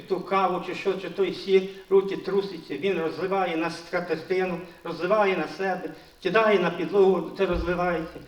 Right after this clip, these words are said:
підходить до нього офіціантка, він вже не знає, що робити. І дивіться, що вона приходить і каже, "Нічого, це не з вами, це буває з усіма так". Який підхід?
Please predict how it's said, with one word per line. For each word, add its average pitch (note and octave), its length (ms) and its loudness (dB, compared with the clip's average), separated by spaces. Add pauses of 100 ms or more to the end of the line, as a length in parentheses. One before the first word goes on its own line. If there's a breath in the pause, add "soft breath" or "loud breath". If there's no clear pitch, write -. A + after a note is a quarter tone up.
(140)
підходить F3+ 440 -2
до F3+ 100 -4
нього F3 380 -2
офіціантка, F3+ 720 -6 (340 loud breath)
він G3 120 0
вже F#3 120 -2
не F3 100 -2
знає, E3 300 -2
що C3+ 180 -8
робити. B2+ 400 -6 (360 loud breath)
І D3+ 60 -10
дивіться, G#3+ 360 -2
що F3+ 220 -2
вона F#3 180 0
приходить F3 560 -4 (220 loud breath)
і D#3+ 100 -10
каже, F#3 220 0
"Нічого, F3 580 -4 (180)
це G#3+ 120 0
не G3+ 100 -2
з F3 60 -4
вами, E3 340 -4 (120)
це G3+ 80 -4
буває F#3+ 500 -2
з D#3+ 80 -10
усіма F3 440 -6
так". - 400 -4 (320 loud breath)
Який D3+ 340 -6
підхід? F#3+ 520 -10